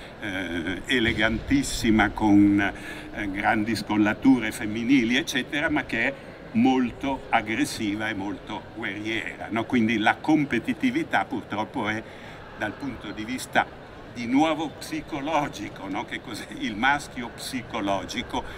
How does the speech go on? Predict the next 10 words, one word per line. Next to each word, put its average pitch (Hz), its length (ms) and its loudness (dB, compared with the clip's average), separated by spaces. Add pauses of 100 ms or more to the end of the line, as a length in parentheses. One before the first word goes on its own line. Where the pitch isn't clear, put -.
(120)
è 120 100 -4
molto 117 480 2
presente, 113 1040 -2 (160)
anche 101 520 0 (260)
se - 340 -10 (120)
apparentemente 104 1080 -8
la 107 140 -8
moda 101 460 -8
ci - 200 -12
può, 101 240 -2